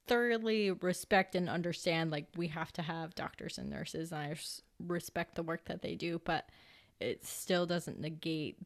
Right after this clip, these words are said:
the anxiety I have, you know, going to a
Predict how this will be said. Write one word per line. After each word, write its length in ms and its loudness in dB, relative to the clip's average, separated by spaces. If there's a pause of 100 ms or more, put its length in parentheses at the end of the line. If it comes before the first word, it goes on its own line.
the 520 2
anxiety 720 0
I 60 0
have, 520 -2 (460)
you 100 -6
know, 160 -4 (180)
going 520 2
to 480 0 (580)
a 280 -4